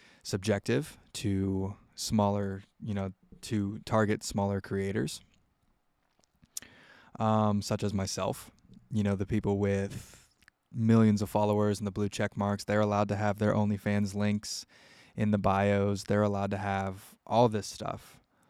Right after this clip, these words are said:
Um, I have seen, like, I just saw it today, creators with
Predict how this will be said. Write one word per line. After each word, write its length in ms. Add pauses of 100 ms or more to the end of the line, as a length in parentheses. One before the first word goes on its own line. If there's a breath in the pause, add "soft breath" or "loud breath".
(420 soft breath)
Um, 460
I 140
have 120
seen, 400 (140)
like, 240
I 80
just 240
saw 180
it 80 (240)
today, 500 (100)
creators 640
with 400